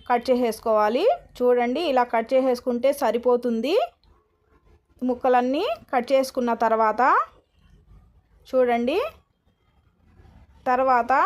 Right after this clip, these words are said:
బియ్యం కడిగిన నీళ్ళను తీసుకొని ఆ నీటిలో కొద్దిగా సాల్ట్ వేసుకొని ఈ ముక్కలన్నిటినీ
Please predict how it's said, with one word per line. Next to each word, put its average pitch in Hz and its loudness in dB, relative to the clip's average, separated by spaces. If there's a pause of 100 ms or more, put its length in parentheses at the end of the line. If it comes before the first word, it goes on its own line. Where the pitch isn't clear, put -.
(420)
బియ్యం 320 -2 (100)
కడిగిన 262 0 (140)
నీళ్ళను 247 0
తీసుకొని 226 -4 (1200)
ఆ 226 0 (120)
నీటిలో 262 0 (600)
కొద్దిగా 233 -2 (100)
సాల్ట్ 247 2
వేసుకొని 226 -4 (2250)
ఈ 262 -4 (100)
ముక్కలన్నిటినీ 254 0